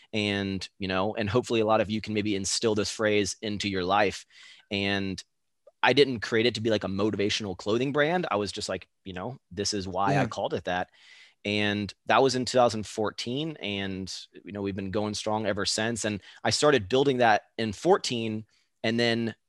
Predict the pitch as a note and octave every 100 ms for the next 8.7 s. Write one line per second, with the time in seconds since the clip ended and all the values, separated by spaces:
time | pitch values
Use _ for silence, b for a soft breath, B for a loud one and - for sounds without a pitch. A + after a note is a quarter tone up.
0 | _ _ - A#2+ A2+ A#2+ A#2 B2 C3+ A#2
1 | A#2 A2 G2+ D#3+ - A#2+ A2 A#2+ A2 G#2+
2 | - E3 E3 C3+ C#3 A#2 G#2+ A#2 A2 A2+
3 | G#2 A2+ A#2+ B2+ A#2+ G2+ A2+ A#2 A2 G#2
4 | - _ - B2+ A#2+ A#2 A2+ A2 - _
5 | _ _ - A2 G#2 G2+ - G2+ G2 -
6 | A2+ A#2 A2 G#2+ G#2 G2 F#2+ F#2 - A2
7 | G#2 G#2+ F#2+ F#2+ G#2 F#2+ E2+ E2+ D#2+ A#2
8 | A#2 A2 - A2 - G#2+ G2+